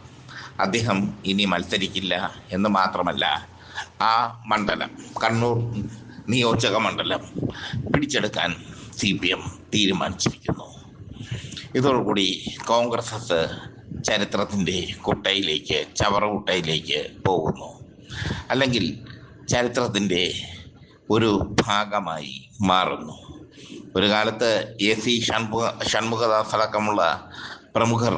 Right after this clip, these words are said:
ഉണ്ടായിരുന്നു കോൺഗ്രസ് എസിൽ. ഇപ്പോൾ കോൺഗ്രസ് എസിനെ നയിക്കുന്നത് കടന്നപ്പള്ളി രാമചന്ദ്രനാണ്. കടന്നപ്പള്ളി രാമചന്ദ്രൻ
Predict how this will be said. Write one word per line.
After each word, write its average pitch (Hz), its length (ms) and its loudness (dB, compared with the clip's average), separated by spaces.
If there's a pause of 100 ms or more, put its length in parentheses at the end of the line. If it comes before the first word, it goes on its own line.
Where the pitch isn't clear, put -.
(160)
ഉണ്ടായിരുന്നു 95 580 2 (220)
കോൺഗ്രസ് 95 540 2
എസിൽ. - 240 -4 (880)
ഇപ്പോൾ 120 260 2 (280)
കോൺഗ്രസ് 113 460 2
എസിനെ 101 280 2 (340)
നയിക്കുന്നത് 95 640 0 (400)
കടന്നപ്പള്ളി 101 600 2 (800)
രാമചന്ദ്രനാണ്. 90 840 0 (920)
കടന്നപ്പള്ളി 147 560 2
രാമചന്ദ്രൻ 98 540 2